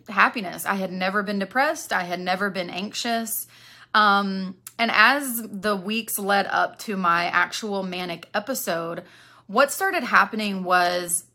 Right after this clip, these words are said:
I started talking in, like, metaphorical terms. You know, I started looking at things, like, bigger and, and things like that. And people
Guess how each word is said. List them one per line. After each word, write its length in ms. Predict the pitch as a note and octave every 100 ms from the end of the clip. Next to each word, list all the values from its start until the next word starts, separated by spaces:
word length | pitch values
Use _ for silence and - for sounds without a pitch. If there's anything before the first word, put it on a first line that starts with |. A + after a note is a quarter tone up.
| _ - A3
I 40 |
started 420 | G#3 B3+ C#4 D#4+
talking 440 | B3 G3+ G3+ A3 G#3
in, 240 | F#3 F3+
like, 260 | E3+ E3+ F3+
metaphorical 640 | F#3 F#3 - F#3 F3+ F3+
terms. 640 | F3 - F3 D#3 D#3 - G3+
You 140 | F#3+
know, 160 | F3+ F3+
I 140 | F3
started 360 | E3+ G3 G3+ F3+
looking 340 | F#3+ F#3+ G3
at 120 | F3+
things, 320 | - F#3+ F#3
like, 360 | F3+ F3+ D#3+ D3
bigger 540 | A3 A#3 G#3+ F#3+ F3
and, 240 | F3 E3 D#3+ - - - -
and 180 | - G#3
things 240 | G#3 G3 F#3
like 160 | F3
that. 200 | F3+ F3
And 100 | F#3
people 460 | - A3 A3+ A#3 -